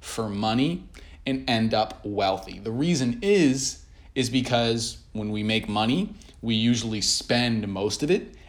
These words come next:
and save a little bit of it. And if we're only ever saving a little bit, we're never gonna get to that point where we don't have to exchange time for money. And so when it comes to wealth,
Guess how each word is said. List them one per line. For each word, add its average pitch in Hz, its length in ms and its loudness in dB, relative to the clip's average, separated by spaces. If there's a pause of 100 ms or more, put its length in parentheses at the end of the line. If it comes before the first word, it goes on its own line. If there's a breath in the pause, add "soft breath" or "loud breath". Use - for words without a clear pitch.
and 120 120 0
save 135 300 4
a 120 60 2
little 139 340 4
bit 101 220 -2
of - 120 -6
it. - 220 -14 (160 loud breath)
And 135 100 -2
if 135 120 0
we're 139 200 4
only 214 360 2
ever 135 240 2
saving 127 480 2
a 101 60 -2
little 107 300 0
bit, 135 400 0 (200 loud breath)
we're 131 120 4
never 156 340 4
gonna 170 200 2
get 135 200 2
to - 80 -6
that 120 260 -4
point 156 340 -2
where 127 140 0
we 120 120 0
don't 120 300 0
have 117 340 0
to 127 120 -4
exchange 110 760 -2 (320 loud breath)
time 110 640 -2 (140)
for 113 340 -4
money. 95 480 -6 (320 loud breath)
And 127 160 0
so 143 160 8
when 135 240 4
it 135 140 -2
comes 269 320 0
to 143 140 0
wealth, 104 840 2